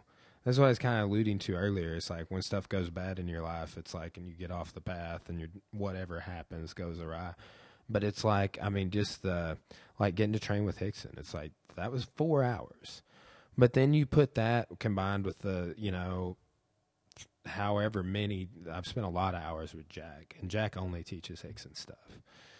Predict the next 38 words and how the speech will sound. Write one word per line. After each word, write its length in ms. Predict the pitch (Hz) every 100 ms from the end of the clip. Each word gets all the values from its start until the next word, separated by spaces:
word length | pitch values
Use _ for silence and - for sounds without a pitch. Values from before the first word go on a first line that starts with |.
| - _ _ -
And, 480 | 110 107 107 104 101
um, 640 | 98 95 92 90 85 82 _ _ _ _ _ -
man, 300 | 107 110 104
it's 240 | 98 - -
just 340 | 101 92 - -
that, 480 | 104 110 113 113 -
that, 480 | 98 98 104 120 107 113 - _ _ _
those 380 | 101 113 117 110
two 200 | - 113
people, 580 | 101 117 104 117 113 113
and 120 | 95
then 260 | 92 90 85
just 220 | 98 90
those 200 | 104 95
seminars 460 | - 104 107 98 87
with 120 | 85
Hickson 420 | 92 98 - 92
had 220 | 85 87 80
such 360 | - 92 90 90
a, 60 |
because 320 | - - 98
it 160 | 92 87
just 220 | 92 -
was 140 | 92 -
such 340 | 104 95 -
a, 300 | 92 85 82 80 - _ _ _ - - -
an 140 | 104 101
enlightening 800 | 92 87 87 101 101 95 90 85
thing 380 | - 98 98 82
to 140 | 90
ha-, 140 | 82 98 -
to 140 | -
go 260 | 85 92 101
through, 280 | - 80 78
you 180 | 78
know, 280 | 80 80 87
that's 240 | 87 82 -
like, 300 | 85 85